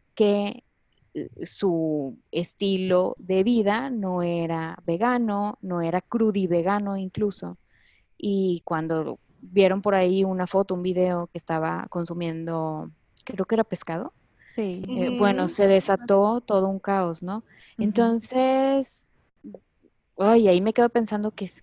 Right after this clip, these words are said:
Speaker 1: claro, es bien importante que seas congruente y no se trata de
Speaker 2: Ujú.
Speaker 1: que transmitas todo, absolutamente todo lo que pasa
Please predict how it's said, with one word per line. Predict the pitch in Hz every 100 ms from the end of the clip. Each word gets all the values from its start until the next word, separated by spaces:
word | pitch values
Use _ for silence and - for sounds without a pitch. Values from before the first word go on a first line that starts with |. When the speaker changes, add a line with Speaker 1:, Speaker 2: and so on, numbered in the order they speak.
| -
Speaker 1:
claro, | 202 220 233
es | 196 190
bien | 214 226
importante | 226 233 262 - 262 233 214
que | - 214
seas | 196 180
congruente | - 180 190 247 254
y | 233
no | 226
se | 285
trata | 269 294 240
de | 294
Speaker 2:
Ujú. |
Speaker 1:
que | 208
transmitas | 262 233 208 220 220 254 -
todo, | 233 226 240 240 240 240 240
absolutamente | - - 208 220 220 220
todo | - 214 208
lo | 214
que | 214
pasa | - 190 - 202